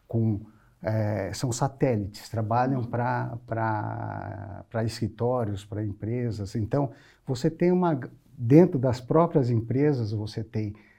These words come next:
Speaker 1: as áreas, é, jurídicas que precisa de um administrador lá dentro. Quer dizer, então é um, é um, é um, é uma área muito extensa pra gente poder ir falando como é que funciona isso.
Speaker 2: Quais são os riscos que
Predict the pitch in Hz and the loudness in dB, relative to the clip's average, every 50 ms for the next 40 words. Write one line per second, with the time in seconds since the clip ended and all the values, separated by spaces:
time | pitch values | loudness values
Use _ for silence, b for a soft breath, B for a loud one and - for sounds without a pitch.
0 | B B - - 101 104 98 98 98 110 113 117 120 113 113 110 101 95 - - | B B -10 -6 -4 -4 -4 -2 -2 0 0 0 0 0 -2 -4 -4 -8 -12 -14
1 | - 82 104 107 104 104 101 95 95 98 95 92 92 92 98 117 104 101 117 117 | -10 -8 -8 -6 -6 -6 -8 -8 -8 -8 -10 -10 -10 -12 -10 -8 -4 -2 0 0
2 | 110 113 131 139 123 120 - - 107 92 - - - - - 117 - 127 117 - | 2 0 0 -2 -4 -6 -8 -8 -8 -8 -8 -10 -14 -10 -8 -4 -2 -2 -2 -2
3 | - - - 160 165 151 135 113 117 107 101 113 107 104 101 98 - - 107 107 | -4 2 2 4 4 4 2 0 -2 -2 -2 -2 -2 -2 -4 -8 -10 -12 -12 -10
4 | 98 107 107 104 104 101 101 98 98 110 117 117 113 113 - 110 104 104 113 110 | -8 -8 -6 -6 -8 -8 -10 -10 -8 -8 -8 -8 -8 -8 -10 -10 -8 -4 -4 -4
5 | 110 113 113 147 156 156 151 160 160 156 B B B B B B B _ 123 120 | -4 -2 -2 0 0 2 2 0 -2 -4 B B B B B B B _ -6 -6
6 | 127 135 139 135 131 - - 123 123 127 131 127 127 123 117 117 107 110 - - | -4 -4 -4 -4 -4 -6 -6 -6 -6 -4 -4 -6 -6 -4 -4 -4 -6 -6 -8 -8
7 | 113 113 117 120 120 120 120 113 117 127 139 139 135 135 139 - - 139 123 139 | -8 -6 -6 -4 -2 -2 0 0 2 2 2 0 0 -2 -4 -8 -6 -2 0 2
8 | 165 - - 117 - - - _ 120 117 110 104 92 - - - - 87 - 104 | 0 0 -2 -8 -8 -8 -8 _ -4 -2 -2 -4 -6 -8 -12 -14 -14 -14 -12 -10
9 | 101 98 95 101 101 98 - - _ 110 101 95 101 104 98 95 b b b b | -10 -6 -6 -6 -6 -8 -10 -12 _ -8 -6 -6 -6 -6 -6 -8 b b b b
10 | b b b b b b - 113 - - - 107 104 101 104 104 107 107 107 107 | b b b b b b -8 -8 -8 -4 -4 -4 -2 -2 -4 -4 -4 -4 -6 -6
11 | - 104 104 104 101 98 101 - 110 95 - - - - 113 101 - - - - | -6 -6 -4 -4 -6 -8 -8 -8 -8 -8 -8 -10 -12 -10 -10 -10 -8 -10 -10 -10
12 | 104 101 98 98 98 98 95 95 - - - - _ _ _ - - 453 480 - | -8 -8 -6 -8 -8 -8 -10 -12 -14 -18 -20 -20 _ _ _ -12 -10 -10 -10 -6
13 | 480 480 466 - - 269 262 254 254 247 254 254 220 208 214 - - - 233 233 | -6 -8 -8 -8 -6 -6 -4 -4 -4 -6 -6 -8 -10 -10 -10 -12 -12 -8 -6 -6
14 | 226 233 226 | -6 -6 -8